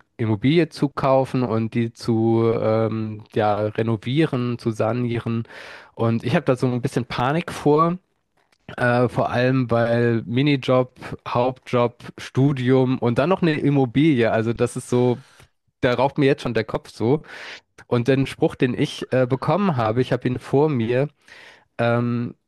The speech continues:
der, der lautet: „Gott gebe dir genügend Kraft in Zeiten, die einfach auszuhalten sind. Erhalte dein Herz offen für das Schöne und schenke dir einen langen Atem.“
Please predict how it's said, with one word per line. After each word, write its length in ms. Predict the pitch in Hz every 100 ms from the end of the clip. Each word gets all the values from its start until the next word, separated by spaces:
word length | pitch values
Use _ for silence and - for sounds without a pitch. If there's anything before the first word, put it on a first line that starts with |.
| _ _ _
der, 680 | - - - 123 123 123 120
der 160 | 120 117
lautet: 500 | 117 143 143 135 - _ -
„Gott 180 | 151 - - -
gebe 280 | 151 160
dir 200 | 143 143
genügend 600 | 127 127 120 147 143 131
Kraft 600 | - - 175 - - - -
in 180 | 123 123
Zeiten, 760 | - 131 139 170 - 156 156 -
die 180 | 131 -
einfach 520 | 117 147 165 151 - _
auszuhalten 920 | 123 147 147 - 113 90 92 92 98
sind. 440 | 95 85 95 - - _ _ _ _ _ -
Erhalte 360 | 107 147 -
dein 180 | 135 123
Herz 380 | 120 135 139 - -
offen 280 | 170 175 165
für 140 | 143
das 200 | 127 123
Schöne 380 | - 147 170 175
und 140 | 139 -
schenke 300 | 135 143 143
dir 220 | 127 113
einen 200 | 117 120
langen 340 | 113 113 117
Atem.“ 720 | - 101 101 - - 101 98